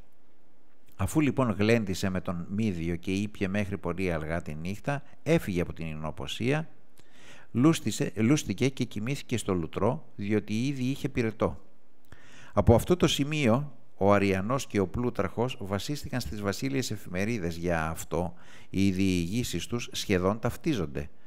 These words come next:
Όμως οι περισσότεροι αρχαίοι συγγραφείς είτε δεν διάβασαν το ημερολόγιο της αυλής, είτε δεν το βρήκαν της αρισκίας τους και έτσι έγραψαν τις προσωπικές τους εκδοχές.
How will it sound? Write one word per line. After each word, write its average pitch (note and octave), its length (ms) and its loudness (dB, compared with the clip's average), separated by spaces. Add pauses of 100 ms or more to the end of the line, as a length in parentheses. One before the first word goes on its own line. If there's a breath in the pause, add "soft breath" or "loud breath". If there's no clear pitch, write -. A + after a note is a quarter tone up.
(220 soft breath)
Όμως G#2 320 2
οι - 40 -4
περισσότεροι G2 720 0
αρχαίοι F#2 360 -2
συγγραφείς F2+ 680 -6 (360 loud breath)
είτε D#3+ 280 2
δεν A#2 180 4
διάβασαν G#2 460 2
το F#2 80 -4
ημερολόγιο F2+ 640 0
της - 200 -8
αυλής, E2+ 440 -4 (120)
είτε C#3 460 -4
δεν A2 320 -2
το G#2+ 100 -2
βρήκαν A2 360 -4
της G2+ 140 -10
αρισκίας F2+ 640 -4
τους - 240 -8 (380 loud breath)
και A#2+ 140 0
έτσι D3 220 0
έγραψαν B2+ 400 0
τις A#2+ 180 -8
προσωπικές G#2 580 -4
τους A#2 180 -6
εκδοχές. F#2+ 640 -2